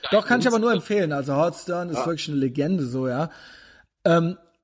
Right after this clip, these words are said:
Speaker 2: irgendwann hat er seine alte kennengelernt, seine zwei-, die neue, die, ach, wie heißt sie denn?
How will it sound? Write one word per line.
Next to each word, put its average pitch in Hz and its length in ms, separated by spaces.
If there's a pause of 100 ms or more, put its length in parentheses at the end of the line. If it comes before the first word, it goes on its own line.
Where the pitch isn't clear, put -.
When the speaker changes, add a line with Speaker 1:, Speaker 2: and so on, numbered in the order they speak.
Speaker 2:
irgendwann 226 320
hat 226 120
er 208 100
seine 180 240
alte 160 240
kennengelernt, 131 440
seine 135 200
zwei-, 151 300
die 151 180
neue, 143 360
die, 139 380
ach, 131 240
wie 127 80
heißt 143 280
sie 143 80
denn? 117 240